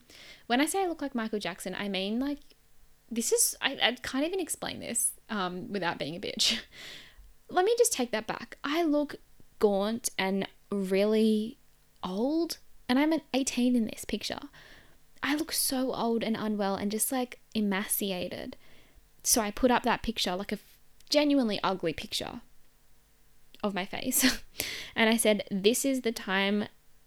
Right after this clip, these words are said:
oh, this is that time, and does this look healthy to ya?" No. <laughs> I'm trying to not, um, like, idealize or put on a pedestal being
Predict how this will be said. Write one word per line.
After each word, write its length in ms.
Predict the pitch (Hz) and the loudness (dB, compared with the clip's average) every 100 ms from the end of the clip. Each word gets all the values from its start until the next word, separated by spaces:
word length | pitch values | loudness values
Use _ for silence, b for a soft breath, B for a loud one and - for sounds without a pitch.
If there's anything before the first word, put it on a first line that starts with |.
| - - - | -20 -20 -4
oh, 140 | 214 - | -2 0
this 240 | 214 254 | 0 2
is 120 | 262 214 | 2 2
that 160 | 196 | 0
time, 300 | - 180 180 202 | -2 -4 -2 -2
and 120 | 196 | 0
does 180 | 202 247 | 0 0
this 160 | 269 | 0
look 120 | 277 | 0
healthy 280 | 269 277 294 | 0 0 2
to 120 | - | 2
ya?" 260 | 311 330 339 - - - - - - | 4 4 2 -4 -20 -20 -20 -20 0
No. 280 | 302 247 196 B B B B - | 4 6 4 B B B B -20
<laughs> 500 | - - - - - | -20 -16 -14 -14 -2
I'm 140 | 240 | 0
trying 220 | 233 247 330 | 2 0 0
to 280 | 359 285 - | 0 -2 -4
not, 580 | 214 202 196 190 - - - | -4 -2 -2 -4 -4 -6 -4
um, 560 | 208 196 180 180 208 226 - - - _ _ - - - b b b b - _ _ _ - - - | -6 -4 -6 -8 -10 -12 -18 -20 -20 _ _ -20 -16 -16 b b b b -20 _ _ _ -20 -14 -4
like, 260 | 214 - - | -2 -4 -4
idealize 800 | 202 208 196 190 190 202 220 247 | 0 0 0 -2 0 0 -2 -2
or 80 | 214 | -6
put 180 | - 208 | -6 -4
on 120 | 208 | -2
a 40 | |
pedestal 800 | 202 202 196 - 196 185 185 196 - - - | -4 -6 -6 -4 -4 -2 -4 -8 -14 -10 -4
being 580 | 185 190 196 202 180 | -2 -2 -2 -2 -4